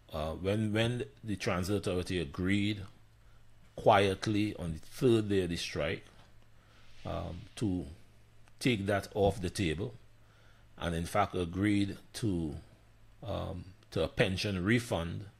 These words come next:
they agreed to refund a hundred and thirty-one million dollars of overpayments to over twenty-two thousand members who had overpaid into the pension fund. So not only did we get them to back off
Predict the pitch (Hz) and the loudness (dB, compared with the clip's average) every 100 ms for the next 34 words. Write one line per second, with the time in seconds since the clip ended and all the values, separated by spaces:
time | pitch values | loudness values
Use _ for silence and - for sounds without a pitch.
0 | - - - - - - 98 95 90 92 | -20 -20 -20 -20 -20 -10 0 2 2 4
1 | 117 123 120 117 98 95 - 101 101 95 | 6 6 4 2 2 0 -2 -2 -2 -2
2 | 101 98 101 98 90 110 90 90 90 90 | 0 0 -2 -2 0 0 0 0 -2 -2
3 | 101 - - - - 85 92 101 104 101 | -6 -10 -20 -20 -8 -2 2 2 2 2
4 | 92 82 87 90 - - - - - - | 2 0 -4 -8 -10 -18 -20 -20 -20 -20
5 | - - 92 85 - 101 101 101 113 95 | -16 -6 -4 -4 2 4 4 2 2 2
6 | 87 87 87 87 - - 95 87 85 - | 0 -2 -4 -8 -10 -4 -2 -2 -4 -4
7 | 98 90 98 - 95 90 - 110 95 82 | -4 -2 -4 -4 -2 -2 -2 -2 0 -2
8 | 82 90 82 82 80 82 117 92 85 - | -2 -4 -4 -4 -6 -6 -4 -4 -6 -12
9 | - - - - 90 85 87 - 92 87 | -20 -20 -14 -2 -2 0 -2 0 0 0
10 | 82 87 85 95 76 - 76 - 82 - | -4 -6 -8 -6 -6 -8 -10 -8 -10 -8
11 | - 107 131 117 113 104 104 95 92 98 | -2 0 2 4 4 2 0 0 0 -2
12 | 101 85 87 - 110 101 90 | -2 0 0 2 0 0 -2